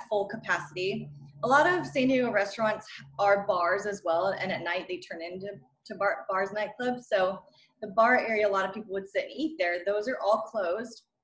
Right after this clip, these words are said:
They have somebody that would seat you at a table. You can't just come in and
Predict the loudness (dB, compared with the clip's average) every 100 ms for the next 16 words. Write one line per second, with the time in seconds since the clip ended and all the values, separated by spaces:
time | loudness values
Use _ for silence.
0 | _ _ _ -10 -4 0 0 0 -4 -2
1 | -2 0 -2 -6 -14 -20 0 2 2 -2
2 | -4 -8 -6 -4 0 0 0 -4 -6 -2
3 | -4 -4 -6 -6 -6 -8 -10 -10 -4 -4
4 | -2 -2 -2 -4 -6 -8 -8 -6 -8 -10